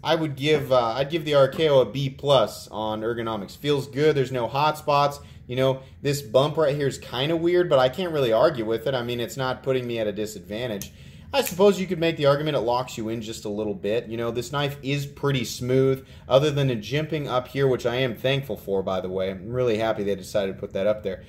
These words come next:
Um, other than the jimping and that groove right there, there's nothing else to lock your hands in, so I suppose in that respect I am thankful for it. Um, ergonomically, it, it feels good.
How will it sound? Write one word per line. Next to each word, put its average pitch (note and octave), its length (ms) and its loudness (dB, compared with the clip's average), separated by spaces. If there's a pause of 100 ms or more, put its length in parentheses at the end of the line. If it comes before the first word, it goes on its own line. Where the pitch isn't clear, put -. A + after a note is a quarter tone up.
(240)
Um, G#2 220 0
other F3+ 200 4
than F3+ 180 0
the C3+ 100 0
jimping F#3 600 -2
and C#3 160 -2
that A2 180 -2
groove D#3 260 2
right B2 240 4
there, B2 260 2
there's A#2 200 -2
nothing D3 300 -4
else C3 140 0
to - 80 -6
lock A#2 280 -4
your G2+ 80 -8
hands C#3 340 -4
in, A2 140 -4
so A2+ 120 -6
I A2+ 100 2
suppose C#3 460 0 (360)
in A#2+ 140 -4
that C3+ 280 0
respect A2+ 400 0
I G2+ 120 0
am G2 200 -6
thankful G2+ 360 -6
for - 260 -14
it. - 80 -18 (960)
Um, G2+ 240 -4
ergonomically, D#3 600 2
it, B2+ 220 0
it B2+ 140 -6
feels A#2 300 -4
good. C#3+ 420 0